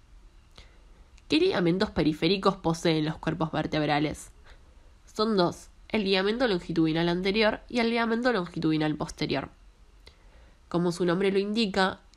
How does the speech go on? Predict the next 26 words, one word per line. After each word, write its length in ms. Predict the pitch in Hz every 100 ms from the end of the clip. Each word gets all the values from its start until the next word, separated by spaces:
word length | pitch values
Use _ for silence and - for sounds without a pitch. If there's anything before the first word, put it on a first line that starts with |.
| _
el 140 | - 214
ligamento 440 | 202 208 233 269
longitudinal 600 | 214 180 175 165 165 175
anterior 580 | 190 175 170 170 180 - - - - - -
se 160 | 226
encuentra 440 | 220 254 269 311 240
adherido 320 | 175 190 196
a 60 |
la 160 | 180 151
parte 420 | 160 160 135 - -
anterior 800 | - 208 233 226 190 185 185 - -
y 120 | - 208
media 560 | 214 208 196 196 214 -
de 120 | 208
los 140 | 208
cuerpos 360 | - 240 269 240
vertebrales 720 | 160 165 - 147 143 - - - - - - - -
y 80 | 180
a 60 |
la 160 | 180 185
cara 360 | 190 175 - -
anterior 720 | 196 202 214 226 233 233 - - - - -
de 140 | 220
los 140 | 214 196
discos 440 | 214 - 254 - _ _ -
intervertebrales. 1200 | 233 220 226 226 180 175 170 151 143 - -